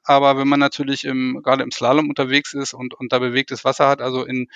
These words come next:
in jüngeren Jahren, äh, äh, ist die Perfektion ja noch nicht so da und man ist noch nicht so sicher. Ähm, also alles, was bewegtes Wasser hat, da braucht man es auf jeden Fall und,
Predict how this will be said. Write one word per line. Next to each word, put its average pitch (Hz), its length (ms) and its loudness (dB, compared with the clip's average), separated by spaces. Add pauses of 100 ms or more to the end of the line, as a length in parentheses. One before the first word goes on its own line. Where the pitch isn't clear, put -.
(300)
in 135 120 -2
jüngeren 151 440 4
Jahren, 156 520 4
äh, 139 340 2
äh, 135 680 -4
ist 143 120 -10
die 151 60 -4
Perfektion 147 560 0
ja 143 80 2
noch 139 120 2
nicht 135 160 -2
so 135 100 -6
da 135 180 4
und 147 60 0
man 139 160 0
ist 147 140 -10
noch 143 60 0
nicht 139 120 -2
so 127 80 -8
sicher. 160 400 2 (340)
Ähm, 131 420 2 (120)
also 127 160 -2
alles, 143 220 0
was 147 100 -4
bewegtes - 520 -2
Wasser 139 240 2
hat, 139 180 0
da 131 40 2
braucht 123 240 0
man 131 100 0
es - 60 -4
auf 120 160 -4
jeden 120 180 -2
Fall 131 280 2
und, 123 260 -6